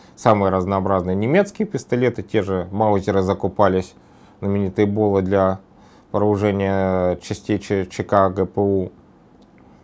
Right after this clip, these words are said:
И было ещё огромное количество всяких трофейных и просто купленных, э, пистолетов. То есть понимание о том, что Наган надо менять, присутствовало. И вот об этом мы сейчас будем говорить дальше отдельно.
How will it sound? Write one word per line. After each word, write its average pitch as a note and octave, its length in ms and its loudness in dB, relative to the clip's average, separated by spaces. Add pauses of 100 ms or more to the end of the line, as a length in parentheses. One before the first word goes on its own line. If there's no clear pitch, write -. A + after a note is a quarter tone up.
И G#2 60 -4
было B2 260 4
ещё A2 280 2
огромное G#2+ 380 4
количество A2 520 0
всяких - 340 -6
трофейных A#2 800 0
и E2+ 500 -4
просто G2 280 -4
купленных, F2 560 -6 (100)
э, - 220 -14 (100)
пистолетов. E3+ 720 -2
То - 760 -20
есть - 100 -14
понимание C#3+ 560 2
о - 20 0
том, G#2+ 220 -4
что F2+ 340 -8 (100)
Наган A2 360 0
надо F#2 240 -4
менять, G2+ 360 -4
присутствовало. D#3+ 920 0 (880)
И B2+ 180 -2
вот B2+ 200 -4 (300)
об A2+ 160 0
этом G2+ 260 4
мы F2+ 200 -4 (260)
сейчас - 320 -8 (240)
будем F#2 240 -6
говорить F#2+ 340 -2
дальше F#2+ 320 -4
отдельно. E3 480 0